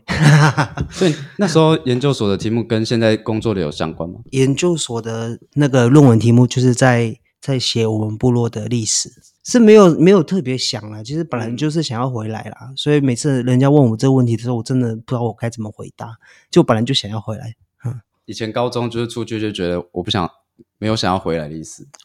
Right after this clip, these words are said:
Speaker 1: 我那时候大学，我是大学，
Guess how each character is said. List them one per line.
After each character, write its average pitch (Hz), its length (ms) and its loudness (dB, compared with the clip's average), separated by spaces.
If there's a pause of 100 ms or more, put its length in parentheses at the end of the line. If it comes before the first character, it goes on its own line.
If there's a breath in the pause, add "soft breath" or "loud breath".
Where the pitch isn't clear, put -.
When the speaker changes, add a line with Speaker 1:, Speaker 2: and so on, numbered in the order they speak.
Speaker 1:
我 131 80 -2
那 165 120 4
时 185 100 2
候 190 140 8
大 185 380 6
学， 113 320 0
我 120 120 0
是 170 140 4
大 175 300 4
学， 113 480 -4